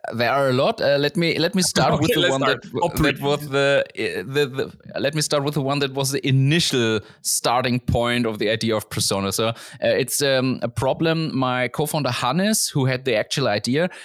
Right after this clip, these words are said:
Speaker 1: uh, came up with, and he was a young, um, young professional in the area of product ma-, uh, product management. So, so only one or two years after starting, uh, his first real job, and then he had the issue to,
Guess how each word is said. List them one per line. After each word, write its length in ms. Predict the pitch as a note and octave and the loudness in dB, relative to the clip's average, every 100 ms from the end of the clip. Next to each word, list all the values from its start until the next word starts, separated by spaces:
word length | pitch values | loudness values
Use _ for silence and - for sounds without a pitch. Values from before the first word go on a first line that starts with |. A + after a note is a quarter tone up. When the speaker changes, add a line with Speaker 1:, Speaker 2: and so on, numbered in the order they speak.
| - | -8
Speaker 1:
uh, 180 | - A2 - | -2 -2 0
came 200 | B2 A2+ | -2 -2
up 200 | F#2 C#3 | -2 -2
with, 200 | F3+ F3 | -4 -2
and 180 | B2+ C3+ | -2 -2
he 380 | - C#3+ D3 D3 - - - | 0 0 0 -2 -8 -20 -4
was 240 | B2+ C#3 | -2 0
a 100 | C#3+ | 0
young, 600 | B2 B2+ C#3 D3+ D3+ D3 - _ | 0 0 2 0 0 -2 -6 _
um, 460 | A#2 B2 B2+ B2+ B2 | -4 0 0 -2 -2
young 420 | F#2+ G#2+ B2+ B2 - F2 - | -2 -2 -2 -4 -8 -12 -4
professional 520 | C3+ A#2+ B2+ C#3 C3 | -2 0 0 0 0
in 180 | A#2 B2 | 0 0
the 180 | A#2+ F#2 | 2 2
area 240 | A#2 A#2+ | 2 0
of 120 | A2+ | 0
product 400 | - C#3+ E3+ - | -2 -2 -2 -4
ma-, 220 | B2+ A#2+ - | -2 -2 -2
uh, 200 | A#1 - - | -4 -6 -6
product 280 | C3+ E3 | -4 -2
management. 520 | D#3+ E3 E3 E3 G3+ - _ | 0 0 0 -2 -2 -6 _
So, 400 | - B2+ B2 B2 _ _ _ _ | -4 0 0 -4 _ _ _ _
so 360 | - - - - | -4 -2 -2 0
only 340 | D3+ E3 D#3 D3 | 0 2 2 2
one 320 | B2 C#3 D#3+ | 0 0 0
or 80 | C#3+ | -2
two 140 | D3+ | -2
years 200 | D3 D3+ | 0 0
after 280 | A#2 - C3 | 0 0 -2
starting, 800 | - A2 A#2 - B2+ C3 B2 - _ D2+ | 0 0 0 0 0 2 0 -4 _ -6
uh, 160 | G2+ A#2 | -4 0
his 220 | B2 A#2 | 0 0
first 400 | - C3 C3+ - | 0 2 2 2
real 340 | A#2 C3+ C3 A2+ | 0 2 2 0
job, 300 | D3+ F#3+ - - - - - - | 0 0 -2 -8 -12 -20 -12 -4
and 220 | C3 C3 | -2 0
then 200 | C#3+ E3 | 2 2
he 120 | D3 | 4
had 180 | D3+ D#3 | 2 0
the 160 | C3 A#2 | -2 0
issue 260 | D3 - E3 | 0 0 0
to, 520 | - D3 C#3 C#3 | 0 0 0 0